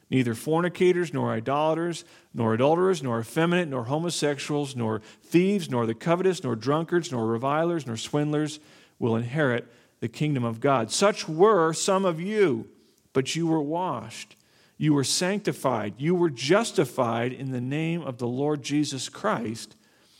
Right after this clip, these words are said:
and in the Spirit of our God. So the issue at hand here is, is easy enough for us to piece together as you look at the beginning of chapter six. Christian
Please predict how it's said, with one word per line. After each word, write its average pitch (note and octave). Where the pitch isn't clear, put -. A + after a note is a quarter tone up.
and C3+
in B2+
the A2+
Spirit A#2
of A2
our A2
God. G#2
So D3
the D3
issue G#3+
at E3
hand D#3+
here C3+
is, A#2
is C#3+
easy E3
enough C3+
for C3+
us B2
to C3
piece C3+
together B2
as A2
you B2
look C#3
at -
the A#2+
beginning B2
of A2
chapter A#2
six. -
Christian E3+